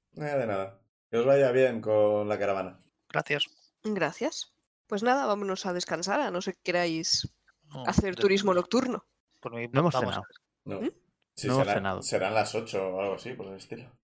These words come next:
Speaker 2: Ah, pues podemos cenar y luego ya nos vamos a, a dormir y, bueno, cenamos unas cervezas y nos vamos a dormir. Mira, Beru.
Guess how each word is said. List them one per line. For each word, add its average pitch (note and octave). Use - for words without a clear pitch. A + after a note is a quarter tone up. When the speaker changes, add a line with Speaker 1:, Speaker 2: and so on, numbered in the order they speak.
Speaker 2:
Ah, B2
pues -
podemos A#2+
cenar D3+
y G#2+
luego G2+
ya G2+
nos G#2
vamos G#2+
a, G2+
a A2+
dormir C#3+
y, G#2
bueno, G2
cenamos B2+
unas A2+
cervezas C3+
y G#2+
nos G#2
vamos G#2+
a G#2+
dormir. G2+
Mira, C3
Beru. A2